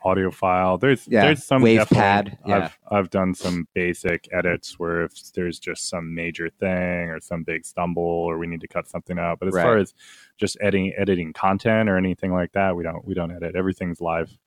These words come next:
Speaker 2: Yeah.
Speaker 1: Everything's live to tape, and then, yeah, unless, like, a
Speaker 2: Yeah, I mean, like, unless someone says something that's, like, uh, no, we haven't had anyone say anything offensive or anything like that. But I mean, like, if someone, <laughs> if someone, like, says, "Oh, shoot, I shouldn't have talked about the, the restaurant I'm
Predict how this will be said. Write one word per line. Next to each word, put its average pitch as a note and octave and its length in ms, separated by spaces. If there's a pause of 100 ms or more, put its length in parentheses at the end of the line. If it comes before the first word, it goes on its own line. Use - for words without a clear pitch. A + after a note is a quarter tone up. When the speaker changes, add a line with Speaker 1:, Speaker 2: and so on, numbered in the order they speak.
Speaker 2:
Yeah. F2 160
Speaker 1:
Everything's G#2+ 320
live F#2+ 180
to - 80
tape, F2 380
and E2+ 160
then, E2 240 (500)
yeah, E2 160 (240)
unless, F#2 460 (180)
like, - 160 (300)
a - 80
Speaker 2:
Yeah, E3 240
I - 20
mean, D3 240
like, C#3+ 160
unless C3 240
someone A2 300
says F#2+ 240
something F#2 400
that's, E2+ 420
like, E2 440 (920)
uh, A#2+ 160
no, D3 180
we D3+ 140
haven't C#3 220
had G2 180
anyone F#2+ 240
say F2+ 160
anything F2 240
offensive E2+ 560
or D#2+ 40
anything D#2+ 240
like E2 140
that. F2+ 220
But C#3 80
I C3+ 80
mean, C3 180
like, B2 160
if B2 80
someone, B2+ 260
<laughs> - 360
if D#3+ 100
someone, F3 300
like, C#3 280
says, B2 240
"Oh, A#2 200
shoot, G#2+ 280
I G2+ 100
shouldn't G2+ 220
have F#2+ 120
talked G2 240
about F2+ 320
the, F2 380
the F#2+ 80
restaurant F2+ 420
I'm F2+ 100